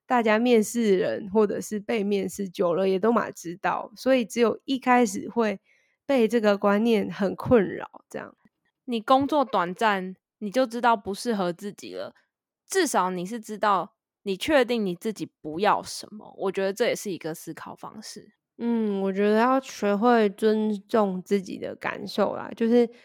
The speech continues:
Speaker 1: 你不舒服，那个感受就是真的。所以不管你再怎么说服自己说，“哦，可是这份工作很好，可是这个人人很好，只是他家人不好，或是只是他同事不好。”其实你不舒服的那个感受就是真正的答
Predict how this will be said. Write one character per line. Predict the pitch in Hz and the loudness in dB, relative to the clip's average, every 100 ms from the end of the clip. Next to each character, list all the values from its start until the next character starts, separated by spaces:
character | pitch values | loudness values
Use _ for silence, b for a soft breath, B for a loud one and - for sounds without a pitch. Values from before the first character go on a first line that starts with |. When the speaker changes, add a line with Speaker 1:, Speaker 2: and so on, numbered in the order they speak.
| B B | B B
Speaker 1:
你 | 214 208 | -2 -2
不 | 196 285 | -4 -6
舒 | 247 - 240 240 | -6 -4 -2 -2
服， | 214 - 185 - - 190 _ _ _ | -6 -12 -12 -12 -16 -20 _ _ _
那 | 247 233 | -2 0
个 | 185 | 0
感 | 190 - 196 | -2 -4 -2
受 | 208 190 | 0 0
就 | 196 | -2
是 | 190 | -4
真 | 185 - - 110 | -4 -8 -8 -10
的。 | - - _ _ _ | -12 -12 _ _ _
所 | - 220 | -2 2
以 | 220 208 b b - | 2 0 b b -6
不 | 269 | 2
管 | 262 220 | 2 4
你 | 214 | 2
再 | 269 254 | 2 2
怎 | 214 | 2
么 | 202 | 0
说 | 208 262 | 4 4
服 | 214 208 | 4 0
自 | 214 | 0
己 | 240 | 0
说 | 208 226 220 233 | 0 0 0 2
，“哦， | 262 269 | 2 2
可 | 254 | 0
是 | 240 | 0
这 | 262 269 | -2 -4
份 | 277 262 | -2 -2
工 | 247 247 | -2 -2
作 | 262 | 0
很 | 233 | 0
好， | 226 - | -2 -4
可 | 233 | -4
是 | 240 | -4
这 | 254 | -4
个 | 269 233 | -2 0
人 | 220 | 0
人 | 220 214 | 0 2
很 | 214 220 | 0 0
好， | 233 | -2
只 | 214 220 | -4 -4
是 | |
他 | 247 254 | 0 0
家 | 247 240 | 2 2
人 | 214 196 | 2 0
不 | 208 | 0
好， | 196 | 0
或 | 214 | 0
是 | 226 233 | -2 -4
只 | 214 | -6
是 | 214 | -4
他 | 233 226 | -2 -2
同 | 202 190 | -2 -4
事 | 196 220 | -4 -6
不 | 196 196 | -6 -6
好。” | 180 - _ _ _ _ _ _ _ _ | -8 -12 _ _ _ _ _ _ _ _
其 | - | 0
实 | 233 254 | 2 2
你 | 233 | 0
不 | 226 285 | 2 0
舒 | - 254 | 4 2
服 | 202 185 | 2 0
的 | 131 | 0
那 | 190 | 0
个 | 185 | 0
感 | - - 196 | -2 -6 -2
受 | 196 - | 0 0
就 | - 208 | 2 2
是 | 190 208 190 | 2 0 0
真 | - 208 208 | 0 2 2
正 | 208 185 | 2 2
的 | 117 | -2
答 | - | -8